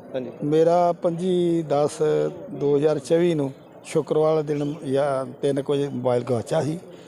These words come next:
Speaker 2: ਤੇ ਕੱਲ੍ਹ ਗਿਆਰਾਂ ਵਜੇ ਮੈਨੂੰ ਫੋਨ ਗਿਆ ਸੀ ਸਾਈਬਰ ਕ੍ਰਾਈਮ ਬ੍ਰਾਂਚ ਵੱਲੋਂ ਕਿ ਤੁਹਾਡਾ ਮੋਬਾਈਲ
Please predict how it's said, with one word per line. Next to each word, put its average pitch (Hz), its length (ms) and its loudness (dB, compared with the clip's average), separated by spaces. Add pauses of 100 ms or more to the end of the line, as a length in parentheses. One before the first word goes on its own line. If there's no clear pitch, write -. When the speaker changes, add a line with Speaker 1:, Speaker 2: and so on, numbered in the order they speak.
(240)
Speaker 2:
ਤੇ 156 80 -2
ਕੱਲ੍ਹ 190 280 4
ਗਿਆਰਾਂ 170 340 4
ਵਜੇ 170 200 0
ਮੈਨੂੰ 151 400 -2 (600)
ਫੋਨ 151 260 -2
ਗਿਆ 143 280 0
ਸੀ 156 200 -2
ਸਾਈਬਰ 135 400 -2
ਕ੍ਰਾਈਮ 127 400 -4 (180)
ਬ੍ਰਾਂਚ 127 320 0
ਵੱਲੋਂ 127 280 0 (580)
ਕਿ 143 100 -6
ਤੁਹਾਡਾ 127 300 0
ਮੋਬਾਈਲ 123 560 -4